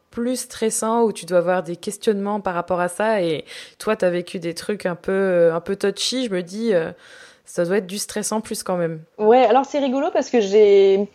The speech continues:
Speaker 2: j'ai croisé, euh, bah, j'ai croisé pas mal de lectrices là, depuis que j'ai déménagé. Bon, bah, voilà, forcément parce que maintenant je suis dans une plus grande ville, donc, euh, statistiquement, euh, je rencontre plus de monde.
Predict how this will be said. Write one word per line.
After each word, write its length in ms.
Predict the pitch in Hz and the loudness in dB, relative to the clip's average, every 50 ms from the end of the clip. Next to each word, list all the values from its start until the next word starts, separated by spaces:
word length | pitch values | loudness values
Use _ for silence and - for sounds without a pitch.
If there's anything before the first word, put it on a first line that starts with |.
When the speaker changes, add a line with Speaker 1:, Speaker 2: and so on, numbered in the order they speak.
| - - - - _ _ _ | -18 -20 -20 -20 _ _ _
Speaker 2:
j'ai 280 | - 196 180 196 226 220 | -4 -2 4 4 4 4
croisé, 720 | - - - 247 240 240 226 214 233 254 254 254 262 254 233 | 2 0 4 6 6 6 6 6 6 6 8 8 8 8 8
euh, 680 | 202 190 190 185 185 185 180 180 180 175 175 175 175 | 8 6 4 4 4 4 4 4 2 2 2 2 0
bah, 100 | 175 175 185 | 0 -2 0
j'ai 120 | 180 208 | 0 0
croisé 260 | - - 254 269 403 427 | 2 4 6 6 6 4
pas 100 | 427 370 | 4 2
mal 180 | 349 415 427 381 | 4 4 4 6
de 80 | 311 262 | 8 8
lectrices 420 | 240 220 214 220 - 269 285 285 | 8 8 6 4 0 -2 0 2
là, 80 | 196 185 | 2 2
depuis 260 | 180 180 175 - - | 2 0 -2 0 0
que 80 | 208 190 | 4 4
j'ai 80 | 196 | 4
déménagé. 640 | 180 185 185 185 185 185 180 180 185 220 262 330 359 | 4 4 2 2 2 0 0 4 4 4 4 4 4
Bon, 100 | 247 196 | 2 4
bah, 140 | 175 165 160 | 6 6 4
voilà, 280 | 165 180 180 170 170 - | 4 2 2 2 0 0
forcément 360 | - 202 185 - 214 220 226 | 0 -4 2 4 6 6 6
parce 140 | 226 214 - | 6 4 4
que 80 | - 202 | 4 2
maintenant 240 | 190 190 - - | 2 4 2 2
je 60 | 233 - | 2 2
suis 80 | - 196 | 2 2
dans 80 | 185 | 2
une 140 | 180 190 185 | 2 0 0
plus 140 | 180 - 220 | 2 2 2
grande 180 | 202 190 190 196 | 4 4 2 4
ville, 200 | 190 220 233 202 | 4 4 4 4
donc, 180 | 165 160 165 - | 2 -2 -6 -8
euh, 40 | 165 | 0
statistiquement, 760 | - 196 196 - 226 220 - 214 214 - 233 226 240 240 220 | 0 0 2 2 -2 0 0 -2 2 4 6 6 8 8 6
euh, 120 | 196 185 | 6 4
je 80 | 185 180 | 4 2
rencontre 280 | 190 185 - 208 208 | 2 4 4 2 2
plus 220 | 196 - 208 202 185 | 4 4 2 4 4
de 80 | 190 | 4
monde. 240 | 180 190 220 269 330 | 4 6 4 4 4